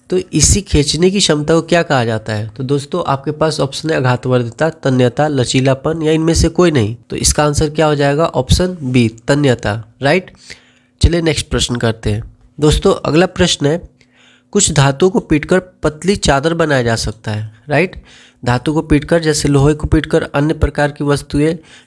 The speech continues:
ठीक है, औजार बनाई जाती है ना, तो इस गुण धर्म को क्या कहते हैं? तो इसका आंसर हो जाएगा दोस्तों आघातवर्धिता, ठीक है, ध्यान रहेगा। तन्यता जिससे तार खींची जा सकती है और जिसे पीटकर पतली चादर बनाई जा सके उसे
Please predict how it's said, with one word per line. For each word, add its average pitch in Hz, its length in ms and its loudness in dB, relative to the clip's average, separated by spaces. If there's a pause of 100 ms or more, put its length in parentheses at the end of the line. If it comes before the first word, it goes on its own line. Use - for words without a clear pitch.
ठीक 151 140 2
है, 160 80 2
औजार 143 340 2
बनाई 151 260 2
जाती 139 320 0
है 135 100 2
ना, 156 140 -2
तो - 180 -12
इस - 260 4
गुण 175 220 2
धर्म 160 240 0
को 185 160 0
क्या 202 260 0
कहते 143 360 -2
हैं? 110 180 -6 (380)
तो 139 60 -6
इसका 165 240 0
आंसर 165 280 0
हो 160 80 0
जाएगा 151 220 0
दोस्तों 151 360 -2 (420)
आघातवर्धिता, 120 960 -2 (340)
ठीक 156 140 -6
है, 170 340 -2
ध्यान 135 260 2
रहेगा। 151 280 4 (500)
तन्यता 143 420 2
जिससे 151 320 -2
तार 139 220 0
खींची 143 300 -2
जा 151 140 2
सकती 151 380 -2
है 180 140 -2 (380)
और 135 100 0
जिसे 131 240 0
पीटकर 147 360 0
पतली 151 340 -2
चादर 151 320 2
बनाई 151 260 2
जा 151 140 2
सके 151 300 -4
उसे 151 260 2